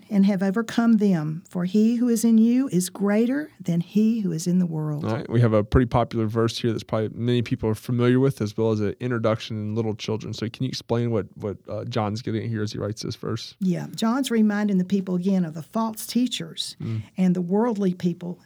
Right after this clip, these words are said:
Speaker 1: And he goes on to say later that God is love in verse nine. It's, it's a restatement of John three sixteen. This is verse nine. "In this, in this, the love of God was made manifest among us, that God sent his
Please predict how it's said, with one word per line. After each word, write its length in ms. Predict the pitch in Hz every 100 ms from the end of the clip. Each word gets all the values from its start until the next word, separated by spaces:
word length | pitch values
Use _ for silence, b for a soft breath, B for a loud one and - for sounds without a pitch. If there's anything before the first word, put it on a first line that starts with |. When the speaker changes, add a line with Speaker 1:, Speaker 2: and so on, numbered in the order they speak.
| b b b _
Speaker 1:
And 80 | 190
he 40 |
goes 240 | 202 233 226
on 200 | 240 226
to 40 |
say 200 | - 196
later 280 | 190 208 196
that 180 | 175 175
God 400 | 190 208 180 170
is 160 | 156 185
love 420 | 175 202 185 165
in 100 | 165
verse 300 | 170 160 -
nine. 320 | 180 180 160
It's, 160 | 160 -
it's 140 | 185 208
a 60 |
restatement 680 | 196 269 277 - 190 185 170
of 60 | 170
John 320 | 190 180 180
three 580 | 180 190 185 170 175 - _ -
sixteen. 680 | - 185 - 202 170 139 - b b b b
This 220 | 196 233 247
is 100 | 185
verse 320 | 196 190 -
nine. 340 | 190 180 170
"In 320 | 180 190 202 185
this, 240 | 220 - _
in 220 | 202 214 196
this, 380 | 233 180 180
the 180 | - 190
love 420 | 190 208 240 262
of 140 | 262 220
God 280 | 190 180 185
was 140 | 180
made 220 | 180 165
manifest 800 | 165 185 240 254 254 208 202 -
among 320 | 190 180 160
us, 300 | 160 139 - B B B B
that 180 | 185 190
God 320 | 202 196 233
sent 240 | - 196 180
his 180 | 175